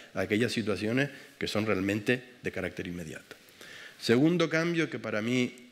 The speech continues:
eh, es una protección para, eh, los estados, es el informe se prepara. Se crea ahora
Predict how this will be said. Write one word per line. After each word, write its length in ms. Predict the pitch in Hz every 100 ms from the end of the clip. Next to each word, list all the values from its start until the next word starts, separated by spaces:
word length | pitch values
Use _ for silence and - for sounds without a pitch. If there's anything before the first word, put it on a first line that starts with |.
| -
eh, 240 | 107 95
es 140 | 104 113
una 160 | 117
protección 800 | 110 110 101 - 123 117 107 87 82 - - - - _ -
para, 520 | 101 98 85 78 -
eh, 220 | 95 85 87
los 140 | 92
estados, 540 | 82 - 110 120 143 135 -
es 360 | 104 113 139 160 - - - - - - _ _ _ _ _ _ _ _ _ _ _
el 140 | 120
informe 380 | 127 123 151 165
se 120 | 160
prepara. 420 | 143 107 - - - - - _ _ _ _ _ - - - _ - - _
Se 280 | - - 113
crea 300 | 127 143 147
ahora 500 | 143 160 139 95 -